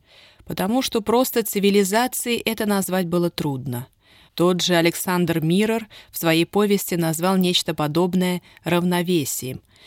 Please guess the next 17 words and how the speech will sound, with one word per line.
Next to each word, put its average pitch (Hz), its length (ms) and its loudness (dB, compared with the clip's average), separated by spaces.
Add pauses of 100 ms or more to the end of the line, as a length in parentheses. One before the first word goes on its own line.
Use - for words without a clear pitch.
(260)
Можно 214 380 0
ещё 220 300 2
назвать 190 540 0
это 202 220 0
особым 220 680 -2
типом 220 500 0
биогеоценоза. 170 1200 0 (880)
На 156 140 -2
всей 285 320 2
второй 220 400 2
земле 196 500 4
этих 208 460 -2
высочайших 214 840 -2
насчитывало 208 680 0
всего 185 320 0
несколько 190 580 -2
миллионов, 165 640 0